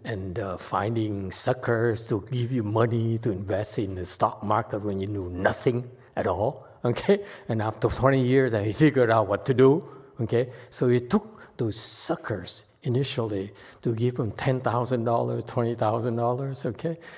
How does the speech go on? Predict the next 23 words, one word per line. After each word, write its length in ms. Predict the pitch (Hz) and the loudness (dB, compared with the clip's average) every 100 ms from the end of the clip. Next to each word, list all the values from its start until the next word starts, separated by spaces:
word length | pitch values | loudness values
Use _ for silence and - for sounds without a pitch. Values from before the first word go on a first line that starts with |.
| - | -10
And 220 | - 107 107 | -4 -2 0
he, 260 | 113 107 | 0 0
now 340 | 107 113 131 143 | 0 2 2 2
he's, 360 | 117 120 110 | 0 0 -4
uh, 60 | 117 | -2
sitting, 440 | - 139 143 131 | 0 0 0 -2
sitting 380 | 113 143 135 131 | 0 2 2 0
on 400 | 135 117 117 117 - - 120 | 0 0 0 -4 -8 -8 -2
billions 460 | 120 131 135 127 123 | 4 4 4 2 0
of 80 | 117 | 2
dollars. 540 | 123 147 127 101 - - - - - | 0 0 -4 -10 -16 -20 -20 -20 -6
And 300 | 180 123 117 123 - - | 0 0 0 -6 -10 0
what 160 | 127 | 2
does 160 | 131 117 | 2 0
he 80 | 127 | 2
do 200 | 139 139 | 2 4
all 200 | 135 143 | 4 4
day? 340 | 139 147 185 - - _ _ | 4 2 0 -10 -20 _ _
Read. 600 | 123 120 131 120 107 107 - - _ _ _ _ _ _ _ _ _ _ _ _ _ _ _ _ _ _ | -4 0 2 2 -2 -6 -16 -20 _ _ _ _ _ _ _ _ _ _ _ _ _ _ _ _ _ _
Okay? 260 | - 131 143 - - - _ 127 | -2 -2 -2 -8 -20 -20 _ -6
Uh, 180 | 107 | -4
so 460 | 117 - 139 131 - - - _ | -2 4 4 4 -2 -16 -20 _
Buffet 680 | - 135 - 156 226 151 90 | -2 0 2 2 2 0 -4